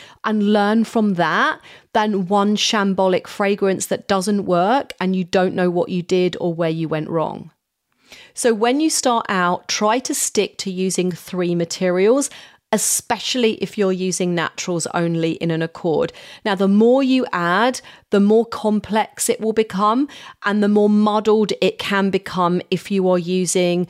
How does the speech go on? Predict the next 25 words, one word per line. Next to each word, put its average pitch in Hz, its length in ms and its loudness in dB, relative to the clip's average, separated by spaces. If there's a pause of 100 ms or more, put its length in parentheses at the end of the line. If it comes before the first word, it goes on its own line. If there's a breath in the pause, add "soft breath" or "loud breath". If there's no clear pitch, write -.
(160 loud breath)
highly 202 420 0
complex 180 640 -2
materials 190 800 0
such - 340 -4
as 175 220 -6
absolutes 170 640 -2
and 175 100 0
essential 170 460 -4
oils. 151 400 -2 (540 loud breath)
So 233 420 0 (140)
keep 285 340 2
it 302 180 0
simple, 220 880 0 (300 loud breath)
especially 240 640 0
when 220 200 2
you 214 140 2
first 190 360 -2
start 170 320 -2
out. 151 380 -4 (240 loud breath)
You 247 160 2
can 277 140 2
always 277 500 0
add 190 300 -4
complexity 196 720 -2
later 185 400 -2